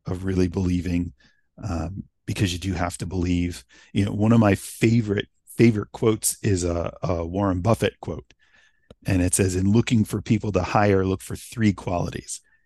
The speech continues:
integrity, intelligence, and energy.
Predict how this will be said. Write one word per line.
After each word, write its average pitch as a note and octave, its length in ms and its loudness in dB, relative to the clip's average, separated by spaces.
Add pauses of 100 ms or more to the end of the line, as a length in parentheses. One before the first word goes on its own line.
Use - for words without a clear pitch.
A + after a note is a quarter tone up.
(120)
integrity, A2 720 2 (540)
intelligence, A2 960 4
and - 240 -2
energy. F#2 580 -2